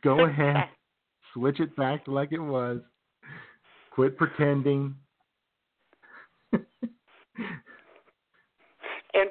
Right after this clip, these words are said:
Speaker 2: try to update your ratings at some point, would you? You know?
Speaker 1: If you could, that
Speaker 2: I'm
Speaker 1: would be,
Speaker 2: sick of
Speaker 1: yeah, sure, why not?
Speaker 2: Yeah, I'm sick of seeing our Christmas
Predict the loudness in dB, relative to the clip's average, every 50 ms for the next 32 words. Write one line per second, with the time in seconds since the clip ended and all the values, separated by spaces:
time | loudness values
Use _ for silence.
0 | 0 2 2 4 4 4 4 2 2 0 0 -2 -2 -2 -2 -4 -2 -2 -2 -2
1 | 0 0 0 0 -2 -4 -6 -6 -6 -6 -8 -10 -12 -12 -12 -10 -6 -4 -4 -4
2 | -6 -8 -8 -8 -8 -8 -6 -4 -4 -4 -4 -4 -8 -12 -12 _ _ _ _ -6
3 | -4 -2 0 0 0 0 -2 -4 -10 _ _ _ _ _ _ _ _ -6 -4 -2
4 | 0 0 2 4 4 4 4 4 2 2 2 2 2 2 4 4 4 4 2 0
5 | -2 -2 -2 -4 -8 -12 -14 -8 -4 0 0 0 0 -2 -2 -4 -4 -4 -4 -2
6 | 0 2 4 6 6 6 4 2 0 -4 -4 -4 -4 -2 -4 -4 -4 -4 -4 -2
7 | 0 2 2 2 2 0 -4 -2 0 0 0 0 -2 -4 -2 -2